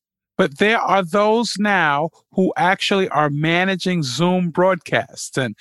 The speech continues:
and, and sort of WebEx broadcasts. And that is a full-time position, video editors, full-time positions, because covid now has put us more in this teleworking, uh, experience. And so a whole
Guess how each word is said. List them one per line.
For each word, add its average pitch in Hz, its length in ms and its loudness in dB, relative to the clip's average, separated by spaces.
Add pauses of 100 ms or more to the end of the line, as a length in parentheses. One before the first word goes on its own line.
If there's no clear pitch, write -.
(300)
and, 139 200 2
and 131 440 0
sort 156 260 2
of 147 260 0
WebEx 165 600 0
broadcasts. 170 800 -2 (420)
And 180 160 2
that 233 160 2
is 254 180 0
a 196 120 2 (180)
full-time 233 760 0
position, 180 680 -2
video 233 280 2
editors, 151 540 -2 (160)
full-time 247 540 0
positions, 208 480 -4 (420)
because 196 460 2
covid 208 460 0
now 185 180 0
has 170 160 -2
put 190 240 -2
us 175 180 -2
more 175 240 2
in 175 60 -4
this 156 220 -4
teleworking, 165 840 -2 (340)
uh, 139 200 0
experience. 208 880 -2 (240)
And 175 160 2
so 185 300 2
a 160 160 -2
whole 247 580 0